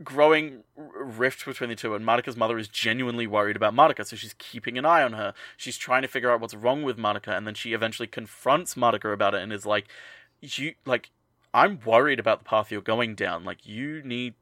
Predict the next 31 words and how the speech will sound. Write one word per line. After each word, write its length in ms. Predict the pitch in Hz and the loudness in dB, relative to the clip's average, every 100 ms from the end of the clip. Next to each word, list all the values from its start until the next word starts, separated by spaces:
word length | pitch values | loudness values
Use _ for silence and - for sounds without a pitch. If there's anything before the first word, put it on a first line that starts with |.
| _ _ _ _ | _ _ _ _
to 100 | - | -10
take 220 | - 110 | -6 -6
care 240 | - 110 107 | 0 0 0
of 100 | 98 | -2
yourself, 460 | 101 - 92 - - | -8 -6 -6 -6 -8
and 120 | 104 | -4
I 120 | 101 | -6
feel 280 | - 110 110 | -6 -4 -2
like 320 | 110 104 - _ 113 | 0 0 -2 _ -6
at 160 | 110 | -6
the 60 | 104 | -6
moment 300 | 104 107 95 | -8 -8 -8
you're 120 | 104 | -4
not 160 | 107 92 | -4 -4
wanting 340 | 101 98 98 | -6 -8 -12
to 100 | 95 | -12
do 220 | 95 113 98 | -8 -6 -4
that. 320 | 78 - - _ - - _ _ - | -4 -4 -10 _ -20 -20 _ _ -6
You're 300 | 107 101 - - | -2 -2 -6 -6
wanting 400 | 101 101 110 101 | -6 -4 -8 -8
to 120 | 98 | -10
essentially," 500 | 95 95 95 104 101 | -8 -8 -8 -8 -4
like, 180 | 104 104 - - - - | -4 -4 -8 -20 2 4
alluding 520 | 214 226 247 233 202 | 4 2 0 0 -4
to, 120 | 190 | 2
like, 260 | 170 151 - | 2 2 0
the 100 | 156 | 2
fact 280 | 175 160 - | 2 2 -2
that 120 | 131 | 0
Marika 480 | 131 139 143 147 131 | 4 4 2 -2 -4
is 160 | 117 | -6